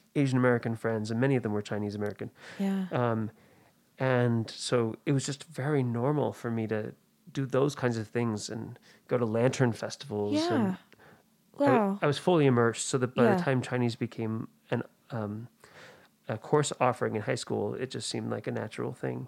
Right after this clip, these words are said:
Speaker 2: Yeah.
Speaker 1: And, uh, I was one of the only white kids kinda in the class.
Speaker 2: Yeah.
Speaker 1: But I, I,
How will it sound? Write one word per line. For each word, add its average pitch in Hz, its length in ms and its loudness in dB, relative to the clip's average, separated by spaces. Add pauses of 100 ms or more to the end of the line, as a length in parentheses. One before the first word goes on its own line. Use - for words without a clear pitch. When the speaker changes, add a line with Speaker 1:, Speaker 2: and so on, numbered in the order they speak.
(160)
Speaker 2:
Yeah. 269 320 2 (520)
Speaker 1:
And, 107 440 0
uh, 104 200 -2
I 117 40 2
was 113 120 0
one 120 120 6
of 113 60 4
the 113 60 4
only 113 140 4
white 131 240 2
kids 135 240 0
kinda 120 260 -2
in 156 100 4
the 131 60 4
class. 131 440 2
Speaker 2:
Yeah. 208 240 2 (180)
Speaker 1:
But 127 240 2 (260)
I, 117 220 -2 (360)
I, 117 80 -2